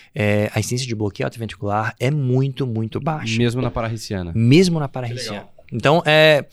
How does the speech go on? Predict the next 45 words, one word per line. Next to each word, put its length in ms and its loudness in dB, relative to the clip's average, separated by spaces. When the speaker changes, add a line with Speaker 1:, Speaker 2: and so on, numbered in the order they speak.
Speaker 1:
é 80 6
óbvio 200 4
que 80 -2
tem 140 0
um 60 0
pouco 200 2
da 80 2
experiência 400 0
do 120 0
operador 400 2
no 80 -2
meio, 480 0
mas 240 -4
na 100 0
maioria 220 2
das 160 0
vezes 580 -2
são, 720 0
é, 240 -2
cenários 500 2
previsíveis. 880 -2
Eu 80 -6
diria 240 -2
que 160 -2
o 60 0
B 100 0
A 60 4
V 100 -2
T, 200 -4
ele 240 -2
costuma 360 -10
ser 140 -4
previsível. 500 -6
Ele 120 -6
dá 160 -4
sinais 360 -2
que 120 -10
vai 100 -4
acontecer, 360 -6
a 40 0
gente 240 -10
antecipa 540 -8
ele 180 -8
antes, 280 -16
tá? 200 -14